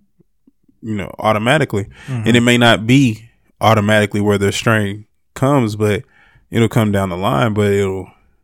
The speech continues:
Speaker 1: it starts from not being on the same page of, you know, talking and understanding that, look,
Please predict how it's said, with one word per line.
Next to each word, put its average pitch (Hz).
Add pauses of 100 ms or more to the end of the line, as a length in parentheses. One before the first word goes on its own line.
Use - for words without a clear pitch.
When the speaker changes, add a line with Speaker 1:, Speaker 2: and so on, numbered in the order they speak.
(460)
Speaker 1:
it 110 (120)
starts 135
from 101 (500)
not 107
being 107
on 101
the 98
same 95
page 110
of, 98 (760)
you 101
know, 92 (1000)
talking 110
and 95
understanding 104
that, 95
look, 101